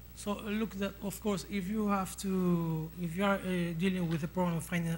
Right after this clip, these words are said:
a fixed point of T, it's equivalent to find, uh, a, a zero of the operator identity minus, minus T. And here you can, uh, find,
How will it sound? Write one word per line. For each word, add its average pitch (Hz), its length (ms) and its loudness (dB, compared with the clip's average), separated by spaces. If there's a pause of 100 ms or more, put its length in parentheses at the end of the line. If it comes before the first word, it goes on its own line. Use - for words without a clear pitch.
(120)
a 147 140 -2
fixed - 400 -6
point 160 240 0
of 160 240 -6
T, 220 240 2 (500)
it's 170 360 -2
equivalent 180 480 0 (500)
to 175 160 0
find, 175 720 0
uh, 160 240 -2 (360)
a, 175 60 0
a 175 40 0
zero 185 480 0 (120)
of 156 140 -6
the 175 100 0
operator 170 580 -2 (340)
identity 170 560 0
minus, 156 640 -4
minus 156 260 -4
T. 143 180 -8 (880)
And 156 360 -6
here 190 260 2
you 175 200 -2
can, 165 500 0 (560)
uh, 151 120 -4
find, 185 560 2